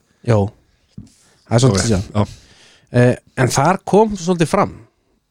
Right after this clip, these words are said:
Speaker 1: svona staðreynd að, sem sagt, allar,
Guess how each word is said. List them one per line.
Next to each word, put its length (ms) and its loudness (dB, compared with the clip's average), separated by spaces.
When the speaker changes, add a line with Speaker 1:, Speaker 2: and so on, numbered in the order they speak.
Speaker 1:
svona 360 2
staðreynd 480 -4
að, 140 2
sem 160 2
sagt, 320 -6
allar, 380 0